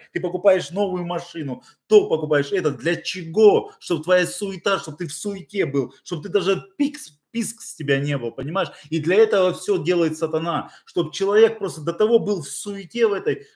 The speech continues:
чтобы он даже слова не мог сказать. Вы сами же видите, что произойдёт. Начинаешь говорить: «О, брат, ты, ты чё-то,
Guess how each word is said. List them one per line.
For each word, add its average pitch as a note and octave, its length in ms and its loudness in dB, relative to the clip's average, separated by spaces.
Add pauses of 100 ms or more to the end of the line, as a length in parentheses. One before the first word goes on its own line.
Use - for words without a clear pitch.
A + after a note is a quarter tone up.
чтобы E3 220 -8
он E3+ 60 -4
даже D#3+ 240 -2
слова F#3+ 600 0
не D3+ 100 -2
мог C#3 240 -4
сказать. A#2+ 420 -8
Вы E3 80 -6
сами F3+ 400 -4
же D3+ 140 -4
видите, E3 420 -10
что D3 140 -8
произойдёт. B2 460 -10 (180)
Начинаешь D3+ 480 -6
говорить: D3+ 260 -2 (240)
«О, C3+ 280 -2
брат, C#3+ 420 0
ты, B2+ 320 -6 (280)
ты C3+ 120 -6
чё-то, C#3+ 500 -6